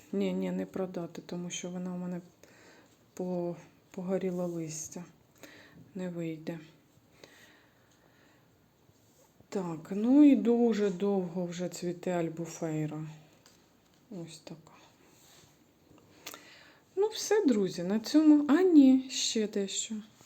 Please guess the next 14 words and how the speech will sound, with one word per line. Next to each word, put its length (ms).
А 140
це 220
дещо, 760
мабуть, 400
найшикарніше 1120
зараз 560
в 80
домі. 460
Гляньте 580
на 140
цю 200
Вікторію. 800
Це 200
просто, 800